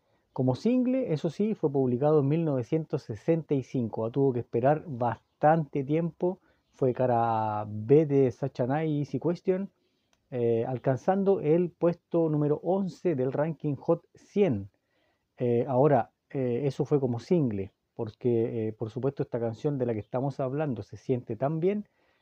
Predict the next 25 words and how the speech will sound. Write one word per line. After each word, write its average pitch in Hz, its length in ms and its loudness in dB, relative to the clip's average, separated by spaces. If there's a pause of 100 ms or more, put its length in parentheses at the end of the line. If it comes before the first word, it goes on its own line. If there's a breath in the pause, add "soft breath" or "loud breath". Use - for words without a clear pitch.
(140)
solo 180 280 2
llegó 151 200 4
al 143 60 0
puesto 156 340 0
cincuenta 131 640 -2
y 117 80 0
cinco. 113 420 -4
O - 20 -6
sea, 127 140 -2
le 127 100 0
fue 156 120 -2
mejor 151 260 -4
como 147 240 -4
single, 185 380 -4
pero 135 180 -2
porque 127 300 -4
era, 131 160 2
obviamente, 123 840 -4
eh, 110 40 -8
como 104 240 -6
cara 113 280 -2
B. 101 360 -2 (1500)
Como 120 680 0
long 139 220 6
play 220 340 2